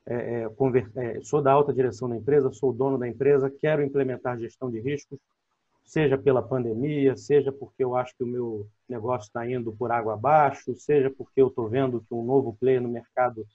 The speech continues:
tá entrando, seja por diversos itens que você acabou de explicar pra gente perfeitamente.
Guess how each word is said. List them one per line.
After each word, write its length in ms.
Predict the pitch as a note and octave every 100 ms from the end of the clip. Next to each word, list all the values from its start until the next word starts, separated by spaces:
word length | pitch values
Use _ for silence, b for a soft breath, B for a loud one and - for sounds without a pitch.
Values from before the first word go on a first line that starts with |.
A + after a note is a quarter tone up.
| _ _ _
tá 120 | C3+ C3
entrando, 500 | A2+ A2 D3 C#3+ C3+
seja 380 | C3+ F#3+ F3 E3
por 240 | - D#3+
diversos 920 | C#3+ C3+ B2 F3+ A3 A3 - F#3 C3+
itens 300 | G3 G3+ D#3+
que 100 | -
você 260 | D#3+ D#3 E3+
acabou 320 | D#3+ C#3 D#3+
de 100 | D#3+
explicar 320 | - C#3+ D3
pra 140 | C#3
gente 320 | B2 C#3 C#3 _ _ _ _ _ _ _ _ _
perfeitamente. 880 | F#3 G3 - E3+ E3 B2 G2+ F#2 _